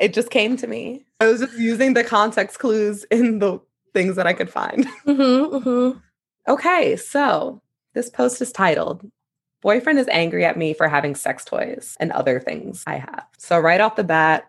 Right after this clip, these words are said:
Speaker 1: I'm already annoyed at the boyfriend, but, like, let's get into it.
Speaker 2: Also hilarious, we were
Speaker 1: Let's
Speaker 2: just
Speaker 1: see.
Speaker 2: talking about vibrators.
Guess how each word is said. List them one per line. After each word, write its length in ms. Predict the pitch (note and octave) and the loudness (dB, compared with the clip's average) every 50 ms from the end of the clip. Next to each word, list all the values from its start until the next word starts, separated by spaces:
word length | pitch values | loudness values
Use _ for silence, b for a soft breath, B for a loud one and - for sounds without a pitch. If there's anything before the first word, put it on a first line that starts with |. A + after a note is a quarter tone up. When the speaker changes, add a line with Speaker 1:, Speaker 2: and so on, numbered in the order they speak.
| _ - | _ -8
Speaker 1:
I'm 120 | D3+ D3 | -6 -2
already 240 | C#3 D3 C#3+ D3 D3+ | 0 0 0 0 0
annoyed 260 | D3+ D3 C#3 C#3 C#3+ | 0 0 0 2 0
at 100 | C#3+ - | 0 -2
the 60 | D3+ | -4
boyfriend, 640 | C#3+ B2+ C3 C3 B2 B2+ - C3+ B2 B2 B2 C3 C3+ | -6 -2 -2 -2 -2 0 0 0 0 0 -2 -4 -6
but, 120 | C3 - | -4 -2
like, 160 | - C3+ C3+ - | -2 -2 -2 -2
let's 320 | C#3 B2 A#2+ A#2+ - - | -4 -2 -2 -2 -2 0
get 160 | - C#3 B2 | 0 0 0
into 300 | B2+ B2+ B2+ B2 - B2 B2+ | 0 -2 -4 -4 -2 -2 0
it. 340 | B2+ A#2+ B2 - - - _ _ _ _ _ _ - _ - | 0 0 -2 -2 -4 -6 _ _ _ _ _ _ -16 _ 0
Speaker 2:
Also 280 | G#3+ G#3+ G#3+ - G3+ | 0 0 2 2 0
hilarious, 380 | F#3+ F#3 F3+ F3 E3+ E3+ E3 - | 2 4 4 2 2 2 0 0
we 60 | G3 F#3 | 0 -2
were 60 | F3 | -2
Speaker 1:
Let's 120 | E3+ C#3+ | -2 -2
Speaker 2:
just 220 | - F3+ E3+ F3 F3+ | -2 -2 -2 -2 0
Speaker 1:
see. 40 | - | -2
Speaker 2:
talking 280 | F#3+ F3 D#3+ - F3 D#3+ | -2 -2 -2 -4 -4 -4
about 180 | D#3+ D#3 D3+ | -4 -2 -2
vibrators. 640 | E3 D#3+ E3 E3 - - F3 - - F3 - - | -2 -2 -2 -2 -4 -4 -4 -4 -6 -8 -10 -14